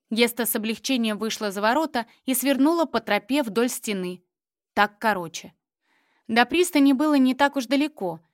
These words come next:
если идти споро и не отвлекаться. Она как раз успеет ко времени. Больше волновало, что делать дальше. От мысли от встречи с Арияш ладони покрывались липкой испариной, и по спине пробегал холодок.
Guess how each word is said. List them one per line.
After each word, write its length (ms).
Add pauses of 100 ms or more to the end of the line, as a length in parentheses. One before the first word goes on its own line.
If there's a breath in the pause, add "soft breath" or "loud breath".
(140)
если 360
идти 220
споро 480 (140)
и 120
не 120
отвлекаться. 760 (440)
Она 240
как 200
раз 260
успеет 460
ко 140
времени. 520 (760)
Больше 300
волновало, 540
что 200
делать 340
дальше. 480 (560)
От 220
мысли 360
от 140
встречи 420
с 160
Арияш 520 (340)
ладони 480
покрывались 640
липкой 400
испариной, 680 (420)
и 100
по 120
спине 460
пробегал 500
холодок. 640